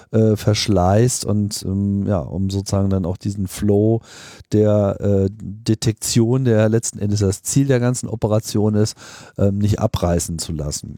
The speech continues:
Trotzdem muss ja dann, äh, der Apparat ab und zu mal, ähm, also nicht nur gewartet, äh, werden, sondern es gab ja auch diese längeren,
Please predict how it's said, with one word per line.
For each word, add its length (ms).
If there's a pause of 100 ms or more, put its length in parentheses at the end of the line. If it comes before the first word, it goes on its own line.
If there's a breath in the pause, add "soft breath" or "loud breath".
(640 loud breath)
Trotzdem 400
muss 180
ja 120
dann, 360
äh, 240
der 160
Apparat 540
ab 140
und 120
zu 200
mal, 580
ähm, 400
also 220
nicht 160
nur 100
gewartet, 680
äh, 300
werden, 300
sondern 180
es 80
gab 220
ja 60
auch 120
diese 300
längeren, 640